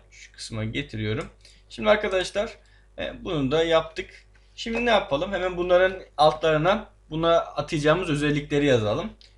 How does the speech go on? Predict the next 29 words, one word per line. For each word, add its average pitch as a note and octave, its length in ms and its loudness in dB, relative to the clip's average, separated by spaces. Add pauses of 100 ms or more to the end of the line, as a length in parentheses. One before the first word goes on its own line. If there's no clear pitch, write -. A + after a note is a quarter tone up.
Hemen F3+ 260 4
ben G3 160 -2
bu F#3+ 420 2
kısma F#3+ 340 0
geliyorum. E3+ 580 2
Buna F3 160 -2
özellik E3+ 420 2
atayabilmek F3 640 0
için F#3 300 -6 (400)
şuradaki F#3+ 420 2
artı F#3 340 10
tuşuna C3+ 440 0
basıyorum. D#3+ 560 2 (420)
Ve G3+ 200 0
buradaki A3+ 640 0 (220)
ilk B3+ 240 0
oranımı F#3+ 400 4
yazıyorum. C#3+ 580 2 (240)
Hangi A3 260 2
çözünürlük D3+ 560 2
olsun? B2 460 -2 (420)
Bin C4 180 4
dokuz A#3+ 220 0
yüz G3 120 -4
yirmiye G3+ 360 0
bin A#3 120 0
seksen G#3 360 0
yazacağım C3+ 440 4
arkadaşlar. C3 640 -2